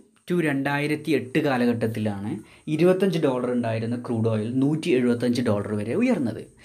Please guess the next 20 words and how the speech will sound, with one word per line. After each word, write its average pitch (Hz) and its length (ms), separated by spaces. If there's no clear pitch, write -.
രണ്ടായിരത്തിലെ 220 560
സാമ്പത്തിക 180 480
മാന്ദ്യം 156 420
കാരണം 123 360
അത് 131 140
അമ്പത് 175 420
ഡോളറിലേക്ക് 113 640
വീണ്ടും 123 360
കൂപ്പുകുത്തി. - 600
എന്നാൽ 262 260
എക്കണോമിക് 233 520
റിക്കവറിയുമായി 190 720
ബന്ധപ്പെട്ട് 147 560
വീണ്ടും 180 500
അത് 127 180
നൂറ്റി 160 380
ഇരുപത്തി 147 540
അഞ്ച് 151 320
ഡോളർ 120 340
വരെ 113 260